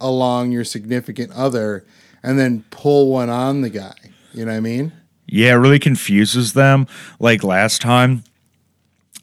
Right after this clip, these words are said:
Speaker 2: uh, the guy Michael was, like, talking to Cassie the whole time.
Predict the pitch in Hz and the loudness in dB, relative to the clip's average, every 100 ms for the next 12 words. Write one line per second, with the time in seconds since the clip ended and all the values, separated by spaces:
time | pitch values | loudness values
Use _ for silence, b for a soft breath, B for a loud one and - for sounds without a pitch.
0 | _ _ 120 110 101 98 101 110 104 98 | _ _ 0 2 2 2 2 4 4 4
1 | 101 95 110 104 107 98 - 107 98 - | 2 2 0 2 2 0 0 0 0 0
2 | 104 107 110 - 87 92 101 120 120 120 | 0 2 -2 -2 -2 -2 0 0 2 2
3 | 117 127 117 127 131 131 | 2 0 0 0 2 2